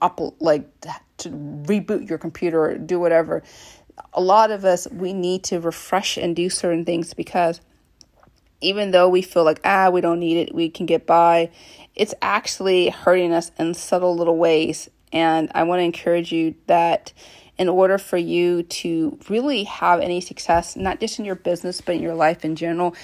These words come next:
you have to always continue to invest in yourself. So invest in yourself mentally, invest in yourself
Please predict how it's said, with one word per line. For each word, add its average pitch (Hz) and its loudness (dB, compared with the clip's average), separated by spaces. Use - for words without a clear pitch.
you 190 -4
have - 0
to 208 4
always 180 0
continue 170 -2
to - -6
invest 156 -2
in 160 -6
yourself. 156 -4
So - -4
invest 165 0
in 170 -2
yourself 160 -4
mentally, 190 -4
invest 165 -4
in 160 -4
yourself 160 -4